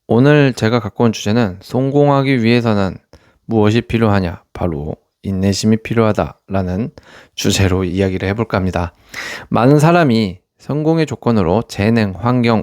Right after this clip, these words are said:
운, 관계를 떠올립니다. 그리고 인내심이란 단어는 조금은 진부하거나 덜 자극적으로 느껴지기도 하죠. 하지만 돌이켜보면 대부분의 성취는 아마 잘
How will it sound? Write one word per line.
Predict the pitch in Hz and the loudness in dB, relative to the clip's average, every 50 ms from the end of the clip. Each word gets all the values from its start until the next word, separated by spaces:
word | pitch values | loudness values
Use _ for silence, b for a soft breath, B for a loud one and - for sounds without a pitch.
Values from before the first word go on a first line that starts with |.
| - _ | -4 _
운, | - 110 107 101 90 87 b b b b b b _ | 0 2 2 2 0 -4 b b b b b b _
관계를 | - 101 101 104 107 113 110 123 127 120 | -2 0 0 2 2 2 2 2 0 2
떠올립니다. | - 123 123 127 123 120 107 98 80 78 80 - _ _ _ _ _ _ _ _ _ _ | 2 2 2 2 2 0 0 -2 -2 -4 -6 -6 _ _ _ _ _ _ _ _ _ _
그리고 | - - 127 147 147 - 117 107 98 - - _ | -4 0 2 2 4 4 2 2 0 -2 -6 _
인내심이란 | 120 113 123 135 143 143 - - 160 151 151 151 147 143 | 0 0 2 2 2 2 0 -2 -2 0 2 2 2 0
단어는 | 123 - 107 101 98 95 95 98 98 104 B B B B B B B B _ | 2 0 0 2 2 2 0 0 -2 -6 B B B B B B B B _
조금은 | - 139 143 156 160 143 131 | -2 0 2 4 4 4 4
진부하거나 | 113 - - 120 120 127 139 127 120 110 104 82 65 85 110 131 - _ _ | 2 2 0 0 2 2 2 0 2 0 -2 -4 -4 -6 -8 -8 -12 _ _
덜 | - 101 104 113 107 | -2 0 2 2 0
자극적으로 | - - 92 101 117 117 - 123 117 107 104 117 | 0 -4 -2 -2 -2 -2 0 -2 0 0 -2 -2
느껴지기도 | 110 107 - - 110 101 95 95 95 98 - 110 | -4 -6 -4 -2 -2 0 0 -2 -2 -2 -2 0
하죠. | 104 107 104 - 82 - - _ _ B B B B B B B B B B | 0 0 -2 -4 -4 -8 -8 _ _ B B B B B B B B B B
하지만 | - 165 165 185 165 131 107 104 107 98 95 98 - _ | -2 2 4 4 4 4 2 0 0 -2 -4 -10 -16 _
돌이켜보면 | - 101 104 127 123 - 143 117 107 98 101 120 120 104 101 b b b b b b _ _ | -2 0 0 0 0 -2 -4 -4 -2 -2 -2 -2 -2 -2 -6 b b b b b b _ _
대부분의 | - 110 110 117 147 180 196 190 202 175 139 117 | -2 0 0 2 4 2 2 4 4 2 2 2
성취는 | 113 147 160 170 - - 156 123 110 117 127 - | 2 0 -2 -2 -4 -4 -2 0 0 -2 -2 -6
아마 | _ - 120 127 120 104 90 90 101 110 - _ _ _ _ _ _ _ | _ -4 -2 0 0 0 0 -2 -4 -6 -8 _ _ _ _ _ _ _
잘 | - - - 95 104 117 131 135 | -10 -4 -2 0 0 0 0 -2